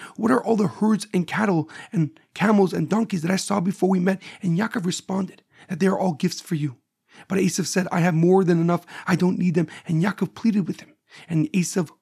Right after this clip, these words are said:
ultimately accepted the gifts. They eventually parted ways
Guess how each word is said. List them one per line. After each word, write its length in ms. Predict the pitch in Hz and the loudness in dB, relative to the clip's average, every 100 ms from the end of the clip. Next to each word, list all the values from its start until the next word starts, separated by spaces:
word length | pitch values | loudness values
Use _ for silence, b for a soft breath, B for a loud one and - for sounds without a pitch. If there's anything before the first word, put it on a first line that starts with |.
| - | -6
ultimately 540 | 208 190 151 123 - _ b - | -4 -2 -2 -4 -14 _ b -10
accepted 500 | - 165 151 139 - - | -4 -4 -4 -6 -10 -12
the 80 | 151 | -6
gifts. 340 | 151 - - - _ B B | -6 -6 -16 -18 _ B B
They 80 | 208 | 0
eventually 500 | - 185 247 233 220 | 2 2 2 2 0
parted 320 | - 190 185 | 0 0 2
ways 340 | 160 160 151 | 2 0 0